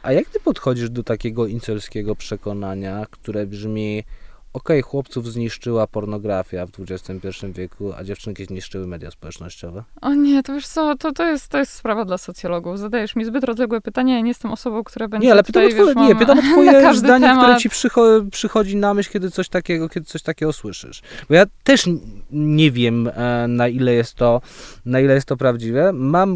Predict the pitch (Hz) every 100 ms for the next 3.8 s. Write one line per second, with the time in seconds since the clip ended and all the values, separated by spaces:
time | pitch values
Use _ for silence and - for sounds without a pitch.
0 | 135 117 120 143 151 208 180 - - 160
1 | - 147 143 147 156 135 110 104 104 104
2 | 107 110 107 104 104 - - _ _ 117
3 | 139 135 - 127 - 127 - 143